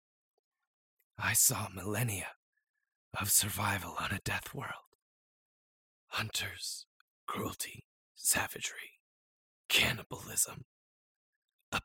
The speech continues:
peaceful species turned into the ultimate predator for the sake of survival. Brushing catastrophic wounds aside, ignoring pain and suffering, chasing prey for hours on end.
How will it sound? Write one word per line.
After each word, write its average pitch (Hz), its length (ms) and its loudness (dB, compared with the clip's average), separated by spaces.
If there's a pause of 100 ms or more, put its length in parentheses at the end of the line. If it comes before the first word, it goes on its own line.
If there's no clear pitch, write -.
(140)
peaceful - 500 2
species - 840 2
turned 135 320 0
into 147 280 -8
the 110 200 -6
ultimate 104 460 -6 (120)
predator - 400 -2 (840)
for - 120 -8
the 143 120 -2
sake - 420 4
of - 80 -6
survival. - 640 -2 (1400)
Brushing 131 560 0
catastrophic - 840 2
wounds 147 420 -2
aside, - 640 4 (680)
ignoring 156 720 -2
pain 139 500 0
and 160 120 -4
suffering, - 540 0 (460)
chasing 117 720 2
prey - 600 -4 (800)
for 156 160 -4
hours 143 520 0
on 117 200 -6
end. - 480 -6